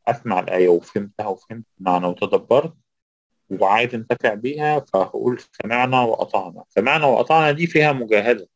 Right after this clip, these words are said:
إن ولا نفسك هتسيبك، ولا هواك هيسيبك، ولا الشيطان هيسيبك. <laughs> يعني أنت عايز تصل إلى الصراط المستقيم، هو،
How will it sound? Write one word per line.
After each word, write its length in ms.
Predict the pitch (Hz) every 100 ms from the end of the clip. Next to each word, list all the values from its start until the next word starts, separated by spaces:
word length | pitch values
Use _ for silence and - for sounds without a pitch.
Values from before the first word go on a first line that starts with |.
| _ _ _ _ _ _ 95
إن 380 | 92 95 - _ _ -
ولا 260 | 117 127
نفسك 380 | 123 131 - 107 -
هتسيبك، 460 | 107 _ 151 180 202 _ _ _ _ -
ولا 280 | 110 113
هواك 300 | 107 110 110 -
هيسيبك، 460 | 101 - 151 170 170 _ _ _
ولا 180 | 120 151
الشيطان 420 | 165 - 131 170
هيسيبك. 480 | 170 185 - 139 - -
<laughs> 100 | -
يعني 140 | 87 - - - -
أنت 180 | 131 123
عايز 280 | 123 123 -
تصل 340 | - 131 131
إلى 140 | 104
الصراط 360 | 104 - 117 131
المستقيم، 640 | 123 113 - - 147 151
هو، 420 | 170 175 165 165